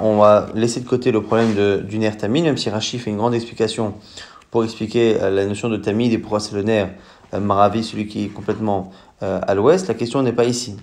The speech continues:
Ce qui est ici, c'est la question, c'est qu'on voit qu'on, dans la, la, la, la, la, la menorah, il fallait allumer.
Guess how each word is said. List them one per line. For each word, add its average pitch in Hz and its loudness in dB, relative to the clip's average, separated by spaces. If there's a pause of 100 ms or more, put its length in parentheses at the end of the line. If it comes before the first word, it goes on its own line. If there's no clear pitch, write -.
(300)
Ce - -18
qui - -6
est 117 2
ici, 170 -2
c'est 151 -4
la 113 2
question, 117 -2
c'est 147 -4
qu'on 107 -4
voit 143 4 (440)
qu'on, 120 2 (180)
dans 101 2
la, 98 0
la, 98 -2
la, 95 -2 (180)
la, 98 -2
la, 95 -2
la 95 -4
menorah, 107 4
il 143 0
fallait 131 4
allumer. 123 2